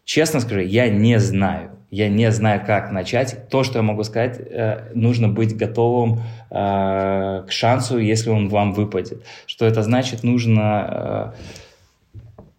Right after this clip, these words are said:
знать, быть, не бояться, э, чёрной какой-то тяжёлой работы. Я объясню, э, по каждому моменту я объясню, э, как это произошло в моей карьере.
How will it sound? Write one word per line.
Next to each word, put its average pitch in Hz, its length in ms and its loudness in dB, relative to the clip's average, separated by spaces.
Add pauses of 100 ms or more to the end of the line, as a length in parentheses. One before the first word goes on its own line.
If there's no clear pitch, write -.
(580)
знать, 110 600 2 (560)
быть, 120 460 0 (180)
не 117 160 2
бояться, 110 1000 2
э, 101 800 -6 (280)
чёрной 113 800 0 (200)
какой-то 113 380 -2
тяжёлой 110 440 2
работы. 107 580 0
Я - 80 0
объясню, 127 260 2
э, 104 500 -6
по 113 100 0
каждому 110 280 2
моменту 131 300 2
я 107 60 0
объясню, 110 340 -2
э, 92 1200 -10
как 110 180 -2
это 110 100 -2
произошло 104 400 -4
в 95 40 -2
моей 135 260 2
карьере. 104 540 -2